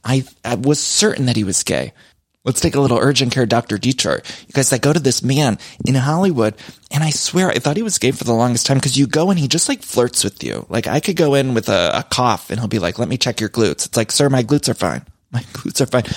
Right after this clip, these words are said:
But we go to him because there's no wait time, and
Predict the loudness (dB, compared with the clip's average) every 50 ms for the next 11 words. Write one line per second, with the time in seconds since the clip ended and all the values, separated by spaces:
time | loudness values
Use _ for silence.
0 | -6 -2 0 0 0 0 0 0 2 2 2 2 2 2 0 0 0 -2 -2 -2
1 | -2 -2 -2 -2 -2 -2 0 2 2 0 0 0 0 0 0 0 -2 -4 -14 -18
2 | -20 -20 -20 _ -6 -2 2 2 4 4 4 2 0